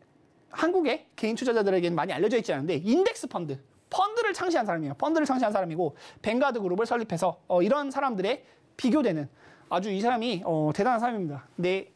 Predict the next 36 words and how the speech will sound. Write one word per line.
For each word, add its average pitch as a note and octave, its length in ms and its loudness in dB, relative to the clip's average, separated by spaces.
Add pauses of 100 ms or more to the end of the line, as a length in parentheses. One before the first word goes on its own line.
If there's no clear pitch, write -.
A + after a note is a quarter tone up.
이 B3 200 0
사람이 B3 320 0
쓴 D#4 160 -4
책도 - 260 -2
있었어요. D#3 440 0 (180)
근데 E3+ 100 0
이제 D3+ 180 2
책에 F#4 280 0
대한 D#4+ 180 2
언급은 F3 380 0
제가 E3 180 0
이제 D3 140 -6 (140)
따로 D4+ 200 2
언급을 F3+ 240 0
하지 F#3+ 120 0
않겠지만, D#3+ 460 -2 (440)
어, D#3+ 100 -2
전설로 C4+ 360 2
떠나는 B3+ 300 0
월가의 E3+ 300 2
영웅, D3+ 320 -2
이런 F#3+ 140 -2
책도 - 180 -6
있거든요. D3+ 340 0 (380)
피터 - 240 0
린치는 D#4+ 480 0 (220)
월스트리트의 D4+ 500 0
전설적인 A3 400 0
투시-, D4+ 340 -4
주식 G#3 240 -2
투자가다. D#3+ 680 0
그리고 F3+ 180 2
이 G#3 140 4
사람이 C#4 300 2
말한 G#3 260 0
내용이 F3+ 480 0